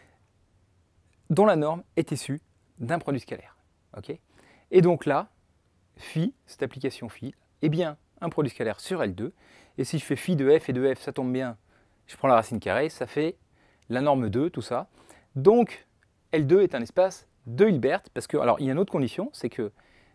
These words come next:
ok, il y a une norme, elle est issue d'un produit scalaire, et elle est com-,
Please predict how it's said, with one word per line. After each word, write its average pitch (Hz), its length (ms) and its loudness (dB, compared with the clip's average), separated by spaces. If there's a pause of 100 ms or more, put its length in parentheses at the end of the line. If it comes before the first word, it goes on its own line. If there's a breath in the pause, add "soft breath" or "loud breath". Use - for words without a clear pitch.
(140)
ok, - 120 -6
il - 520 -8
y 156 40 0
a 170 60 6
une 147 140 2
norme, 156 260 -2 (300)
elle 175 120 8
est 185 60 6
issue 175 200 0
d'un 143 100 0
produit 139 200 -4
scalaire, 131 340 -4 (880)
et 262 60 4
elle 254 240 8
est 226 60 2
com-, - 160 -6